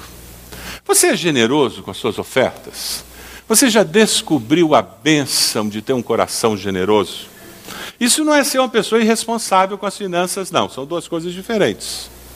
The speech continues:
Ser responsável com finanças é uma coisa, ser generoso é outra. E esse dá um bom tema de sermão um dia.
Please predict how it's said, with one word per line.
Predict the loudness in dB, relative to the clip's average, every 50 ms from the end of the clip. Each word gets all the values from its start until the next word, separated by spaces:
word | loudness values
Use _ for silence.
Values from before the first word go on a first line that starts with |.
| -20 -20 -20 -20 -20 -20 -20 -20 -20 -18 -16 -14 -14 -14 -14 -12 -4
Ser | 0 2 4
responsável | 4 4 2 2 0 -2 -4 2 4 4 4 4 4 0
com | -6 -10
finanças | -10 -10 -6 -4 -2 0 0 0 0 0 0 0
é |
uma | 2 2 2 0
coisa, | 2 2 4 4 4 4 2 -2
ser | -8 -8 -6 -6
generoso | -4 -4 -2 0 0 0 2 0 0 0 0
é | 0 2
outra. | 2 2 0 -2 -4 -12 -20 -20 -20 -20 -20 -20 -20 -20 -20 -20 -20 -20 -20 -20 -20 -20 -20 -20 -20 -20 -20 -20 -20 -20 -20 -20 -20 -20 -20 -20 -20 -20 -20 -20 -20 -20 -18 -18 -18 -18 -18 -18 -20 -20 -20 -8 -4
E | -2 0
esse | 0 0 0 2
dá | 2 2
um | 2 4
bom | 4 4 4 2
tema | 0 0 0 0 2 2 0 -2
de | -2 -2
sermão | 0 2 4 4 4 4 2 2 2 0
um | -2 -4
dia. | -4 -6 -8 -8 -10